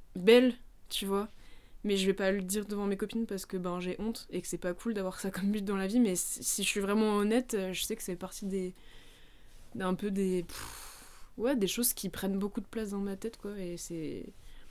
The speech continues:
et ça aussi, c'est un facteur de honte, c'est de se rendre compte que, bah, en fait, tu le veux même pas, mais t'as quand même ce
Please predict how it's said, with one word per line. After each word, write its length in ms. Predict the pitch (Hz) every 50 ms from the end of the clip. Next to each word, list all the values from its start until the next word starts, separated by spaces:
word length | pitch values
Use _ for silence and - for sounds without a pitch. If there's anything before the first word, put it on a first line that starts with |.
| - - - - - - - - - - - -
et 60 | -
ça 100 | 190 -
aussi, 180 | 247 233 247 262
c'est 80 | 247
un 80 | 247 202
facteur 360 | 190 208 190 - - 196 190
de 120 | 196 202 -
honte, 180 | - 233 247 247
c'est 160 | - - 196
de 60 | -
se 80 | - 196
rendre 200 | 185 180 180 185
compte 220 | - - 240 240
que, 80 | - -
bah, 260 | 202 185 180 175 165
en 60 | 175
fait, 160 | 185 - 262 -
tu 160 | - - 240
le 140 | 233 220 208
veux 160 | 202 208 208
même 240 | 214 220 214 226 220
pas, 240 | - 247 262 285
mais 140 | 277 240 196
t'as 140 | - - 196
quand 120 | 190 -
même 160 | 214 240 262 254
ce 180 | - - -